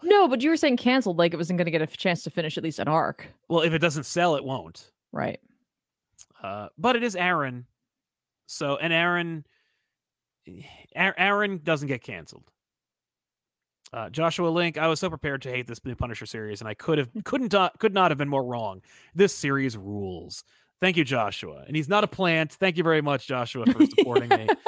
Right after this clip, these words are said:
Speaker 2: Uh, yes.
Speaker 1: Hey, I supported
Speaker 2: We
Speaker 1: you. I just didn't read the
Speaker 2: I
Speaker 1: second
Speaker 2: know.
Speaker 1: issue.
Speaker 2: No, I know. No, I'm not saying you didn't. I'm saying, like, you know, uh, we need to get more, more, more talk about this. But,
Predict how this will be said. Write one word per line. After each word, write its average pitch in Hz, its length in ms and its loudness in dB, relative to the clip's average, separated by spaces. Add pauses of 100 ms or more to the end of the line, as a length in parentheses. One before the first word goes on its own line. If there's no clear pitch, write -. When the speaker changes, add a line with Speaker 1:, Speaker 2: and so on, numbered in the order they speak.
(300)
Speaker 2:
Uh, - 160 0 (100)
yes. 139 500 0 (340)
Speaker 1:
Hey, 330 80 8
I 370 160 6
supported 302 480 6
Speaker 2:
We 320 60 4
Speaker 1:
you. - 100 6
I - 160 4
just 359 160 4
didn't 311 160 0
read 311 220 0
the 302 40 2
Speaker 2:
I - 40 -4
Speaker 1:
second 330 260 4
Speaker 2:
know. 339 60 4
Speaker 1:
issue. 240 360 4
Speaker 2:
No, 269 60 6
I 262 160 6
know. 190 220 4
No, 220 120 4
I'm 208 140 4
not 196 140 0
saying 175 200 0
you 196 120 -2
didn't. 143 180 -4
I'm 151 120 -2
saying, 190 280 -2
like, 139 240 -4
you 165 80 -6
know, 113 300 -8 (120)
uh, 131 220 -8
we 156 160 0
need 196 220 2
to 156 100 0
get 156 160 -2
more, 165 480 0 (160)
more, 156 240 0
more 160 160 -2
talk 165 300 0
about 120 260 -6
this. 85 220 -14
But, 113 100 -12